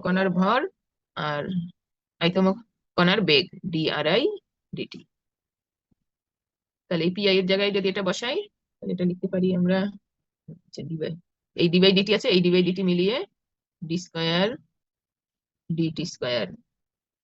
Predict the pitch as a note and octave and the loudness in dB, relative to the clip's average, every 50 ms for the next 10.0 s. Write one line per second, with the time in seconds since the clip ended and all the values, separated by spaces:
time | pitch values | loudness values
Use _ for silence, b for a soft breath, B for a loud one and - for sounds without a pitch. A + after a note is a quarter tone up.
0 | _ - F3 D#3+ D#3 D#3 E3 - - D#3 D3 D3+ D3 D#3+ F#3 F#3 - _ _ _ | _ -2 -2 0 0 -2 -2 -2 -4 -4 -4 -4 -4 -4 -6 -8 -8 _ _ _
1 | _ _ _ _ _ _ - - D3 C3+ C3+ C3+ E3 G#3+ C4+ F4 F4 - _ _ | _ _ _ _ _ _ -6 -6 -4 -2 -2 0 0 0 -2 -4 -8 -10 _ _
2 | _ _ _ _ _ _ _ - C3+ - - - - F3+ - _ _ _ _ _ | _ _ _ _ _ _ _ -10 -10 -10 -12 -14 -18 -20 -20 _ _ _ _ _
3 | _ _ _ _ _ _ _ _ _ _ _ _ _ _ _ - G3+ - F#3+ F3+ | _ _ _ _ _ _ _ _ _ _ _ _ _ _ _ -18 -12 -8 -8 -6
4 | F3+ - F3+ E3+ E3+ F#3+ E3 D#3+ D3+ C#3+ C#3 - - - - - - _ _ _ | -6 -4 -4 -2 -2 -2 -2 -2 -4 -6 -8 -12 -14 -16 -18 -18 -20 _ _ _
5 | _ _ _ _ _ _ _ _ _ _ _ _ _ _ _ _ _ _ _ _ | _ _ _ _ _ _ _ _ _ _ _ _ _ _ _ _ _ _ _ _
6 | _ _ _ _ _ _ _ _ _ _ _ _ _ _ _ _ _ _ _ _ | _ _ _ _ _ _ _ _ _ _ _ _ _ _ _ _ _ _ _ _
7 | _ _ _ _ _ _ _ _ _ _ _ _ _ _ _ _ _ _ _ _ | _ _ _ _ _ _ _ _ _ _ _ _ _ _ _ _ _ _ _ _
8 | _ _ _ _ _ _ _ _ _ _ _ _ _ _ _ _ _ _ _ _ | _ _ _ _ _ _ _ _ _ _ _ _ _ _ _ _ _ _ _ _
9 | _ _ _ _ _ _ _ _ _ _ _ _ _ _ _ _ - G3 - | _ _ _ _ _ _ _ _ _ _ _ _ _ _ _ _ -2 0 0